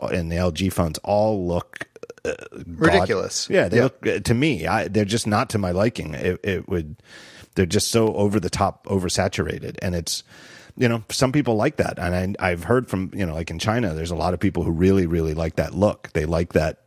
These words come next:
Speaker 1: it's not really a real, realistic, it's, it's, like, hyper realistic. The, the Pixel phones are like iPhones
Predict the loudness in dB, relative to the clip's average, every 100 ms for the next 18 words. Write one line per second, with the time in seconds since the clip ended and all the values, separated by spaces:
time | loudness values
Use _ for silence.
0 | _ -4 -2 -2 0 2 0 0 0 0
1 | -2 0 0 2 2 2 -2 -4 -4 -4
2 | -4 -8 -10 -10 -6 -4 -2 0 2 0
3 | 0 -4 -4 -4 -6 -10 -14 _ _ _
4 | _ _ _ -20 -2 -2 -2 _ -4 -2
5 | -2 0 0 0 -2 -2 -2 -2 0 0
6 | 0 -4 -6 -8